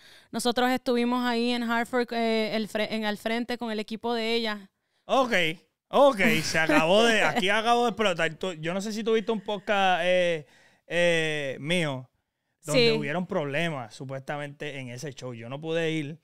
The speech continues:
Speaker 1: Sí.
Speaker 2: pero gente de mi círculo de trabajo fue y hubieron varios problemas
Speaker 1: Sí.
Speaker 2: detrás de backstage que los fa-, los fanáticos y probablemente John Mico tampoco supo de la situación.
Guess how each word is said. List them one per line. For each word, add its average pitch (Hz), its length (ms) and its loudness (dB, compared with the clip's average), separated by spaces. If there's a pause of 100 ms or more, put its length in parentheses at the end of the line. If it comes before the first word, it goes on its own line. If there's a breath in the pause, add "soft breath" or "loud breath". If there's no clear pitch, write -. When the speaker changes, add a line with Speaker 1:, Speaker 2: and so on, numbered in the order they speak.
Speaker 1:
Sí. 214 420 -12
Speaker 2:
pero 135 600 0 (100)
gente 131 1200 -2
de 127 220 -10
mi 123 100 -8
círculo 123 420 -8
de 143 80 -4
trabajo 143 400 -8
fue 151 480 -4 (720)
y 175 380 2
hubieron 190 580 -2 (220)
varios 180 720 -2 (160)
problemas 120 720 -12 (720)
Speaker 1:
Sí. - 160 -14
Speaker 2:
detrás 156 360 0
de 196 120 0
backstage 190 400 0
que 175 100 0
los 143 140 -2
fa-, 143 320 0
los 147 180 0
fanáticos 214 480 2
y - 20 4
probablemente 233 800 2
John 185 320 -2 (100)
Mico 220 360 0
tampoco 175 720 -4
supo 151 420 -8
de 127 140 -12
la 127 140 -14
situación. 123 640 -14